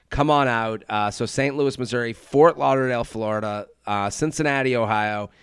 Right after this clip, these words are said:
West Nyack, New York, Philadelphia, Sacramento, Hartford, San Francisco, Pittsburgh, Omaha, Columbus, Dayton, Albany.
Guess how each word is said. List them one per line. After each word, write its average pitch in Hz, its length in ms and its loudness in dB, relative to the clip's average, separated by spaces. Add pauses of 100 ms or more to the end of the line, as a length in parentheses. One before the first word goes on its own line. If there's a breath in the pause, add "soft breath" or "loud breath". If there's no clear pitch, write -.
(260)
West 139 380 0
Nyack, 131 420 -4
New 117 80 -6
York, 107 300 -8
Philadelphia, 127 760 2
Sacramento, 131 720 -4
Hartford, 117 600 -4
San 139 240 -4
Francisco, 131 640 -8
Pittsburgh, 110 680 -6
Omaha, 131 560 0
Columbus, 127 640 -2
Dayton, 123 520 -6
Albany. 131 540 2